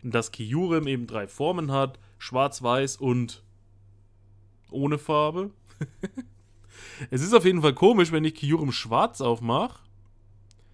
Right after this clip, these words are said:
Hier, wenn ich Kyurem schwarz aufmach, zeigt mir das hier an. Und ihr seht, das kommt plötzlich auf viertausendsechshundert. Das ist auf jeden Fall heftig. Viertausendsechshundert als hundertprozentiges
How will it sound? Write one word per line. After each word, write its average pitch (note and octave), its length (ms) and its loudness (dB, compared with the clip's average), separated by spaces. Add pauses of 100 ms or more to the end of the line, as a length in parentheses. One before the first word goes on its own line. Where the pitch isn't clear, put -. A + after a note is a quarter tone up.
(1600)
Hier, C3 400 2
wenn A#2+ 120 0
ich B2 100 -6
Kyurem F3+ 400 -2
schwarz C3 460 0
aufmach, A2+ 440 -4
zeigt C#3 360 -4
mir D3 400 -2
das A#2 480 -2
hier A2 260 -4
an. G#2 340 -12
Und A#2 120 -8
ihr A2+ 100 -2
seht, C3+ 240 -2
das B2+ 140 -4
kommt B2+ 180 -2
plötzlich C3 300 -4
auf A#2 100 -4
viertausendsechshundert. A2 1300 -4 (540)
Das A#3 200 2
ist C4+ 120 0
auf A#3+ 100 4
jeden A3 180 0
Fall A3 140 0
heftig. B2+ 580 -6 (880)
Viertausendsechshundert E3 1700 0 (560)
als C3+ 240 -4
hundertprozentiges B2+ 1160 -2